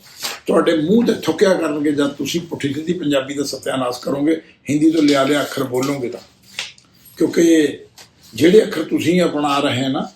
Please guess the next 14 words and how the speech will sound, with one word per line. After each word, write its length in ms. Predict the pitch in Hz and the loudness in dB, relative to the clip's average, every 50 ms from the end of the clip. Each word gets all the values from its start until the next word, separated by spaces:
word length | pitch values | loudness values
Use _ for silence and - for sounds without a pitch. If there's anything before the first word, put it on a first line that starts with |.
| _ _ _ _ _ - - - _ _ _ _ _ _ _ _ - - | _ _ _ _ _ -20 -20 -20 _ _ _ _ _ _ _ _ -2 0
ਇਹ 140 | 208 226 | 2 2
ਬਹੁਤ 520 | - 190 151 131 113 156 185 202 190 - 170 | 2 2 0 0 2 2 2 2 2 0 2
ਹੀ 280 | 156 160 170 165 156 | 2 4 4 2 2
ਜ਼ਿਆਦਾ, 640 | 139 147 139 131 127 143 143 143 139 135 131 - - _ _ - - - - - - - - - - - - | 0 0 -2 -2 -2 -2 -2 -2 -2 -4 -6 -10 -14 _ _ -20 -20 -18 -18 -18 -18 -20 -20 -20 -16 -14 -14
ਅ, 500 | - - - _ _ - 143 139 131 117 - | -14 -14 -16 _ _ -8 -6 -6 -6 -4 -6
ਤਕਲੀਫ 480 | 143 127 - 143 160 185 185 - 123 127 | -4 -2 0 2 4 4 4 4 2 2
ਦੇ 160 | 147 147 151 | 0 0 0
ਨੇ, 200 | 147 123 - - _ - | -2 -4 -8 -8 _ -4
ਇਹ 80 | - | -4
ਪੰਜਾਬੀ 400 | 131 151 143 147 147 143 135 156 | -2 -2 0 0 0 0 2 2
ਦਾ 80 | 160 156 | 2 2
ਘਾਣ 300 | - - - 139 135 135 | 0 -2 -4 -4 -4 -4
ਕਰ 120 | 151 139 | -4 -4
ਦੇਣਗੇ। 460 | 131 123 135 139 143 139 131 123 120 | -4 -4 -4 -4 -4 -4 -4 -6 -6